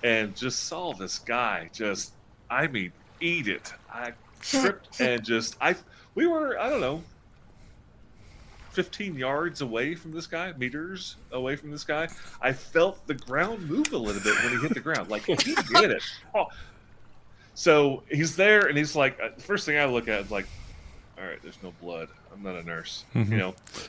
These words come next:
Speaker 1: And this, <laughs> I shit you not, this <laughs> Hare Krishna, who was just coming the other way, and we'd seen him already. He's been, like, passing out books for donations and whatever. Kneels over him.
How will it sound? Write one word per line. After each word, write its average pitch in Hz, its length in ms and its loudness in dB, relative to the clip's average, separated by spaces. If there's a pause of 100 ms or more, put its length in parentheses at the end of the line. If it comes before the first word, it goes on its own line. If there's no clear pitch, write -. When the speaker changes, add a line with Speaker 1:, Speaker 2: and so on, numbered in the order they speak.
(380)
Speaker 1:
And 131 240 6
this, - 520 0 (340)
<laughs> - 340 -14
I 131 60 -2
shit 208 400 2
you 147 100 0
not, 131 420 0
this 123 380 -4
<laughs> - 100 -6
Hare 165 200 2
Krishna, - 560 -2 (560)
who 131 140 6
was 127 180 2
just 151 180 -2
coming 160 260 6
the 117 120 4
other 143 160 2
way, 127 280 4
and 127 140 2
we'd 165 160 0
seen 190 180 -4
him 147 120 -2
already. 90 180 -2
He's 113 140 -2
been, 131 160 -4
like, 120 260 -4
passing 120 320 -2
out 123 220 -4
books - 260 -4
for - 160 -12
donations 110 560 -4
and 98 80 -10
whatever. 98 380 -2 (880)
Kneels 185 400 0
over 147 380 2
him. 98 160 -12